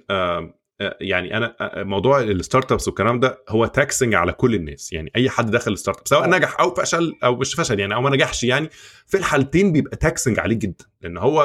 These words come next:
Speaker 1: انت بتنتقل من انك انت كنت مثلًا بتعمل حاجه واحده او مجموعه حاجات معينه في اي شركه، و-، و-، و-،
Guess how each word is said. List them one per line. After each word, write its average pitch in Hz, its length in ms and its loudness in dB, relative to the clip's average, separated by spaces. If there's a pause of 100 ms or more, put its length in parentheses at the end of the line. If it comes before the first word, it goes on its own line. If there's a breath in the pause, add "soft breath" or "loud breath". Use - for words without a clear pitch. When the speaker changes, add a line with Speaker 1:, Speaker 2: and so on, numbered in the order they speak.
(140)
Speaker 1:
انت 131 180 0
بتنتقل 107 720 0
من 113 140 -4
انك 101 220 -4
انت 143 160 -2
كنت 117 260 -2
مثلًا 120 200 0
بتعمل 131 300 0
حاجه 123 200 0
واحده 110 220 2
او 104 80 2
مجموعه 123 260 0
حاجات 123 240 0
معينه 120 240 0
في - 140 -10
اي 123 100 2
شركه، - 320 -2
و-، 180 360 -10
و-، 160 340 -2
و-، - 120 -16